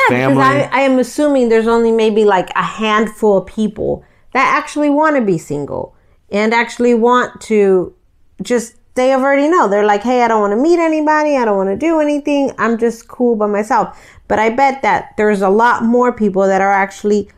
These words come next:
Speaker 1: are seeking for that love
Speaker 2: Yeah.
Speaker 1: and are, do want a partner in life
Speaker 2: A hundred
Speaker 1: and,
Speaker 2: percent.
Speaker 1: and do want that.
Speaker 2: And I agree.
Speaker 1: Um, and so
Speaker 2: But that is, like, one out of a million, right? That is the small market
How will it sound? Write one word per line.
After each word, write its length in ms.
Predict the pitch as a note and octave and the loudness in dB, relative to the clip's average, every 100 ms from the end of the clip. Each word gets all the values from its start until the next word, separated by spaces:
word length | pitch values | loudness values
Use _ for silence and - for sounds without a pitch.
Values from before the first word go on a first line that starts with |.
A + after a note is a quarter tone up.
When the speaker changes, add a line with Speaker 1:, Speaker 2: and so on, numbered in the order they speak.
| _ - - | _ -20 -2
Speaker 1:
are 260 | B3+ D#4 D4+ | 2 2 0
seeking 560 | - A3+ - D#3+ E3+ | -2 -4 -4 -4 -4
for 260 | E3+ E3 E3 | -2 0 0
that 260 | C3 A#2 - | 0 -2 -4
love 300 | - E2 E2 | -4 -4 -2
Speaker 2:
Yeah. 220 | B2 A#2+ | 0 2
Speaker 1:
and 140 | G#3 G#3 | 0 0
are, 380 | A#3 B3+ C4+ B3 | 2 4 4 2
do 300 | G#3+ C#4 E4 | 0 0 2
want 240 | D4+ A3 | 2 2
a 60 | F3 | 0
partner 440 | - F#3 D#3+ F3 | -2 -2 -2 -2
in 160 | E3+ E3 | -2 0
life 420 | E3 C#3 A#2 D3+ A#2 | 0 0 -2 -4 -2
Speaker 2:
A 80 | |
hundred 180 | A#2 B2+ | 0 2
Speaker 1:
and, 60 | - | 0
Speaker 2:
percent. 260 | B2+ F3 A3 | 0 0 0
Speaker 1:
and 80 | G#3+ | 2
do 200 | F4+ E4+ | 2 4
want 320 | G#3 D3 C3 | 2 0 -2
that. 280 | A2 F2 - - | -2 -4 -6 -4
Speaker 2:
And 140 | A#2 | -2
I 140 | A2+ G#2 | 0 0
agree. 180 | G#2 | 0
Speaker 1:
Um, 460 | A3 G#3 F#3 E3 - _ - | 2 2 2 0 -6 _ -4
and 180 | A#3 A3+ | -4 -2
so 560 | C4 A#3+ A#3+ A3+ - - _ _ _ _ - | 0 2 2 2 0 -10 _ _ _ _ -2
Speaker 2:
But 440 | C3 G#2 A2 F#2 | 0 2 -2 -6
that 240 | G#2+ B2 A#2 | -4 -2 0
is, 160 | A2+ | 0
like, 200 | A2+ F#2 | -2 -4
one 440 | G2 G#2 G#2 G2+ G2 | -4 0 0 0 -2
out 180 | - G2 | -2 -4
of 80 | F#2 | -2
a 40 | |
million, 400 | F2+ F2 F2 F#2 | -2 -4 -4 -6
right? 340 | F#2 G2+ A2 - _ _ - - | -4 -4 -6 -10 _ _ -18 -6
That 220 | A2 G#2+ | -2 0
is 180 | A2 A2 | -2 -2
the 100 | G2 | -6
small 640 | - - A#2 A#2 A#2+ B2+ | -6 -4 0 0 2 0
market 800 | B2+ A#2 A2 G#2 G2+ F#2+ F2+ - | 2 2 2 0 -2 -2 -4 -8